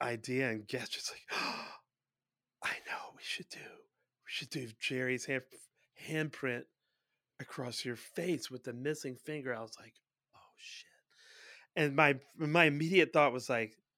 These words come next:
"That might be going too far. Like, people might think it's sacrilegious. They might think it's cringy. They might think it's, he's trying too hard." I don't know. But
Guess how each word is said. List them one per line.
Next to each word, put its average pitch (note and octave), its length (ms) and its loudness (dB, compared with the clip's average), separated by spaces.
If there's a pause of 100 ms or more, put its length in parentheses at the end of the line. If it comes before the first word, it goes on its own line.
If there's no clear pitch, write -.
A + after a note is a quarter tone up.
(160)
"That C#3 220 -6
might A2+ 240 -10
be A2+ 160 -8
going A2+ 320 -6
too A2+ 220 -10
far. A2 280 -4
Like, G#2+ 180 -8
people A#2+ 300 -10
might A2+ 280 -10
think A2+ 220 -14
it's - 300 -16 (280)
sacrilegious. A#2 1200 -6 (760)
They B2 100 -4
might A#2+ 240 -4
think B2 200 -6
it's - 160 -8
cringy. A#2+ 1040 -4 (460)
They B2 140 -2
might A#2 360 -4
think A#2 280 -8
it's, - 340 -12 (880)
he's - 260 -8
trying C3 460 0
too B2+ 240 -4
hard." A#2+ 300 4
I F3+ 120 6
don't C#3 180 6
know. G#2 200 -4 (720)
But B2+ 360 4